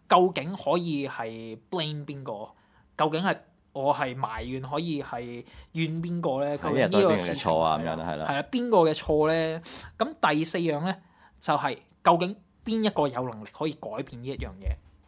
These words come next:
Speaker 2: 嗯。
Speaker 1: 呢一個亦都係嗰個 climax character，
Speaker 2: 嗯。
Speaker 1: 即係嗰個起承轉合個轉入邊嗰個突然出現嘅可能一個英雄人物
Speaker 2: 嗯。
Speaker 1: 去做到嘅嘢。噉如果真係，呃，個故事係好嘅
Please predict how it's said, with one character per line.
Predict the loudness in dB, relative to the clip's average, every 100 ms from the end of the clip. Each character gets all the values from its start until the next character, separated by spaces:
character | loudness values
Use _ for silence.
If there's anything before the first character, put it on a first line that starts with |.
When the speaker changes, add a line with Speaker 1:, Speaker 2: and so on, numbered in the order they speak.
| -8
Speaker 2:
嗯。 | 2
Speaker 1:
呢 | 6
一 | 6 6
個 | 4
亦 | 4 0 2
都 | 4 4
係 | 2 0
嗰 | 2 2
個 | 0
climax | -8 -8 -6 -10
character， | -10 -8 -10 -12 -16 -12 -6
Speaker 2:
嗯。 | -4 -4 -2
Speaker 1:
即 | 0
係 | 2
嗰 | 2 2
個 | 0
起 | -2
承 | -6 -8
轉 | -10 -12
合 | -10
個 | -12
轉 | -12 -16
入 | -14 -14 -14
邊 | -20 -14
嗰 |
個 | -8 -6 -8 _ -14
突 | -14
然 | -14 -16
出 | -14 -14
現 | -16 -14
嘅 | -12 -10
可 | -8 -8
能 | -8
一 | -6
個 | -4
英 | -4 -6
雄 | -8 -12
人 | -20 -12
物 | -10 -10 _ _ _ _
Speaker 2:
嗯。 | -8 -6 -4 -4 -4
Speaker 1:
去 | -4
做 | -4 -4
到 | -4
嘅 | -4
嘢。 | -6 -10 -16 _ _ -20 _
噉 | 2 2 -6 -4
如 | -2
果 | 2 6 6 6 4
真 | 4 4
係， | 4 0 -4 -10 -8
呃， | -6 -4 -4 -6 -6 -10 -12 -14 _ _ _ _
個 | 4 4
故 | 4 4
事 | 4
係 | 4 2
好 | 0 -2
嘅 | 0 0